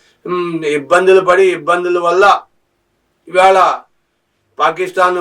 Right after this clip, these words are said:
ప్రజలు యాచకులుగా చెప్-, తయారయ్యారు.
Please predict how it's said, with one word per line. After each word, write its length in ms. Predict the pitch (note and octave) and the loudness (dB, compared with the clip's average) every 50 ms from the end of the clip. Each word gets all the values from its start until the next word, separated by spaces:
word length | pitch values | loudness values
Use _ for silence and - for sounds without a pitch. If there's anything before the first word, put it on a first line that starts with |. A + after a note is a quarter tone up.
| E3+ E3 D#3+ D#3+ D#3 D#3 D#3 D3+ D3+ D3 D3 C#3+ C#3+ D3 D3 D3 - | -6 -6 -6 -6 -6 -6 -6 -4 -4 -4 -4 -4 -4 -4 -6 -6 -4
ప్రజలు 500 | C#3+ D3 C#3+ D#3 F3+ G3 G3 E3+ D#3 - _ _ _ _ _ _ _ _ _ _ - - - | -2 -2 2 2 2 2 2 0 -2 -4 _ _ _ _ _ _ _ _ _ _ -14 -10 -8
యాచకులుగా 580 | - - - - - F3 E3+ E3 E3 E3+ E3 | -8 -6 -8 -10 -8 -8 -6 -4 -2 0 0
చెప్-, 560 | - - D3 C#3+ - - - B2+ C3 B2+ B2 | 0 0 -4 -6 -6 -10 -16 -12 -10 -10 -10
తయారయ్యారు. 680 | A#2 - C3 B2+ E3 E3 E3 - A#2+ A2 G#2 G2 F#2 | -10 -6 -2 0 0 0 0 -2 -2 -4 -6 -8 -12